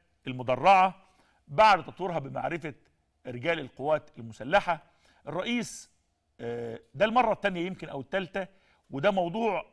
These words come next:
مهم جدًا للسيد الرئيس بيهتم. أهو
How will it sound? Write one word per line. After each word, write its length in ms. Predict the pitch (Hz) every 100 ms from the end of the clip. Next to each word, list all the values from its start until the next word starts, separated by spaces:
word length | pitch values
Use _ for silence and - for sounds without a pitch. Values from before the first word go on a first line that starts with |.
| _ _
مهم 320 | 143 151 202
جدًا 520 | 165 180 139 147 135 110 _ -
للسيد 420 | 156 139 175 147
الرئيس 500 | 131 151 202 - - _ _ _ _ _
بيهتم. 500 | - 151 143 - 208
أهو 200 | 175 160